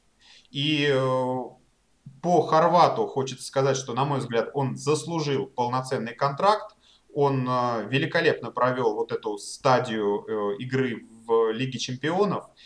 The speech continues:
И я надеюсь все-таки, что договорятся и выкупят его. А, когда Коман вышел вместо Ивана, я еще заметил, что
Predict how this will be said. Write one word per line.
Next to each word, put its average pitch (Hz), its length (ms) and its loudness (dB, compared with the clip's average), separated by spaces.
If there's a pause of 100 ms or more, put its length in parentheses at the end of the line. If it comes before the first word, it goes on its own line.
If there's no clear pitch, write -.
(180)
И 117 600 -6
я 139 140 2
надеюсь 139 360 -2
все-таки, - 340 -10
что 104 1120 -2
договорятся 120 1000 -2 (360)
и 117 260 -10
выкупят 104 680 -10
его. 92 340 -8 (320)
А, 101 460 -2
когда 135 500 2
Коман 143 540 0
вышел 120 760 -4
вместо 135 400 -2
Ивана, 165 340 2
я 113 220 -4
еще - 220 -6
заметил, 131 420 -2
что - 340 -4